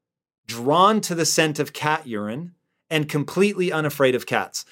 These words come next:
So if you were to take a newborn rat pup and expose it to the scent of cat urine, it gets terrified. So it's not, it's instinctual. So you can inject them or infect them with this, um,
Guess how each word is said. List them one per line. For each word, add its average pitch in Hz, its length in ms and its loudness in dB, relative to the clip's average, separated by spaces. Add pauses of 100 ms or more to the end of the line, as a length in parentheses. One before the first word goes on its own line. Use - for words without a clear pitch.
(140)
So 143 340 4
if 127 200 0
you 202 340 0
were 160 280 2
to 131 500 -2
take 190 480 2
a 131 380 2
newborn 151 760 4
rat 127 320 0
pup 113 280 -2 (340)
and 139 180 2
expose 165 500 4
it 156 120 -4
to 143 360 2
the 123 280 -2
scent 156 500 2
of 123 320 -2
cat 147 280 -2
urine, 120 360 -4
it 139 160 0
gets 147 200 2
terrified. 113 600 0 (300)
So 139 280 4
it's 135 220 -2
not, 147 180 -2
it's 139 180 0
instinctual. 147 680 -2 (460)
So 135 560 6 (180)
you 143 180 0
can 143 280 2
inject 135 500 0
them 139 320 4
or 117 220 4
infect 185 520 -2
them 131 280 0
with 123 260 0
this, 120 480 -2
um, 110 540 -6